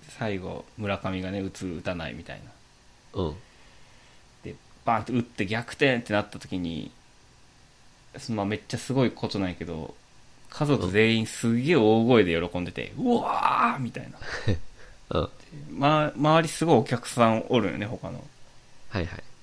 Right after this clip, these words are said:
Speaker 1: で、みんなビクーってして、なんかこっち注目してるけど、みんな関係なく、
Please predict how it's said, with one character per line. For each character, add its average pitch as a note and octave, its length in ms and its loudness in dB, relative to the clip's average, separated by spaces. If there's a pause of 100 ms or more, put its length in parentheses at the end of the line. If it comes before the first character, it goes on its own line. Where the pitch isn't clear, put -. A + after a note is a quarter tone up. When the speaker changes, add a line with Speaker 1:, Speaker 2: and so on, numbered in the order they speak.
(100)
Speaker 1:
で、 G2 460 -6 (580)
み C3+ 80 2
ん - 20 4
な A2 60 0
ビ D#3 160 -2
ク - 160 -10
ー C#3+ 240 -6
っ - 20 -8
て - 160 -6
し - 80 -6
て、 G#2+ 120 0
な F#2+ 80 -2
ん F2+ 40 -4
か - 100 -16
こ - 100 -4
っ G2+ 40 0
ち G#2+ 220 0
注 A#2 220 4
目 G#2+ 200 2
し - 60 -4
て A#2+ 60 4
る A2 80 2
け - 60 -2
ど、 F2 60 -8
み A2 120 2
ん - 20 2
な - 60 0
関 B2 240 4
係 B2 160 6
な B2 80 4
く、 - 280 -10